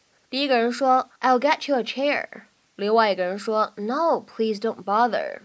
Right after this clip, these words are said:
”“我会给你拿张椅子。”别，别介，不必了。“I'll get you a chair。” “No, please don't bother。”那么在今天节目当中呢，我们还有另外一个非常重要的表达，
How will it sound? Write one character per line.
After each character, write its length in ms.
”“我 100
会 120
给 120
你 80
拿 180
张 220
椅 220
子。” 320
别， 200
别 200
介， 220
不 160
必 160
了。 280
“I'll 180
get 300
you 80
a 60
chair。” 580
“No, 320
please 340
don't 220
bother。” 540
那 100
么 80
在 160
今 80
天 120
节 120
目 60
当 220
中 200
呢， 100
我 60
们 80
还 80
有 80
另 160
外 160
一 60
个 100
非 100
常 220
重 140
要 100
的 60
表 180
达， 320